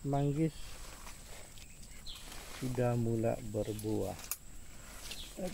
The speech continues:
tengok di sini yang di bawah ini. Nah,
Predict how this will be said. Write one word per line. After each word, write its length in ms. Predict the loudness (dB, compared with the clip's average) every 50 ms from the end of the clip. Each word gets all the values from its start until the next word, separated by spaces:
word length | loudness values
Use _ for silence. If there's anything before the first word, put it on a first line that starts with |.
| -2 0
tengok 240 | 2 4 4 4
di 80 | 4 2 0 0
sini 560 | 2 4 6 8 8 8 8 8 6 6 6
yang 160 | 6 6 6
di 80 | 6 6 6
bawah 400 | 6 6 6 6 6 4 4 4
ini. 320 | 6 6 6 6 6 6 4 0 -4 -10 -10 -10 -12 -12 -12 -14 -14 -12 -10 -10 -10 -10 -12 -12 -12 -12 -12 -12 -12 -12 -10 -4 -2 0 2
Nah, 160 | 2 2 2